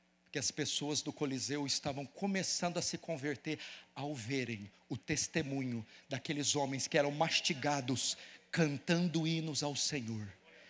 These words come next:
E há uma história que o imperador, um deles, Nero, descia, quando viu os estilhaços dos crentes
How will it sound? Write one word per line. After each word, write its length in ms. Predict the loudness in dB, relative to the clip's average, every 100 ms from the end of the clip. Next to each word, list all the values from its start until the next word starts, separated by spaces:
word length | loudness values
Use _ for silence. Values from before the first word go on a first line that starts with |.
| -14 -10 -8 -10 -12 -10 0
E 120 | 12
há 80 | 12
uma 140 | 12
história 420 | 8 8 10 10 10
que 100 | 4
o 40 |
imperador, 500 | 6 8 8 10 8
um 100 | 8
deles, 320 | 6 6 4
Nero, 260 | 6 6 6
descia, 480 | 4 4 4 4 4
quando 260 | 4 4
viu 160 | 6 6
os 80 | 6
estilhaços 760 | 4 4 6 8 8 4 0
dos 180 | 0 2
crentes 720 | 4 4 2 -4 -2 -4